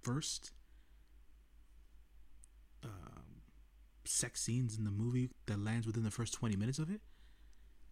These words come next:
I was caught off guard by it. I understood why it was in there, but it was like, eh, not necessary.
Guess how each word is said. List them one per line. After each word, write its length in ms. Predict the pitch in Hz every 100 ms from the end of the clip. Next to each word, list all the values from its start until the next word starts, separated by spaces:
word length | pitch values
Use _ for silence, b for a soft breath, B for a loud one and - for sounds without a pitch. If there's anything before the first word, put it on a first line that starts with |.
| -
I 80 |
was 120 | 127 -
caught 180 | 139
off 140 | 117 -
guard 260 | 95 92
by 200 | 104 104
it. 120 | 101 - - b b b b b - - - - - - - -
I 120 | 156
understood 500 | 175 160 - - 127
why 120 | 120 117
it 100 | 101
was 160 | 101
in 240 | - 208 196
there, 220 | 117 123
but 120 | 113
it 60 | 117
was 140 | 120
like, 160 | 117 147
eh, 520 | 170 180 175 160 147 - b b b b b b b - - - - - - - - - -
not 240 | 151 127
necessary. 640 | 123 - - 95 76 76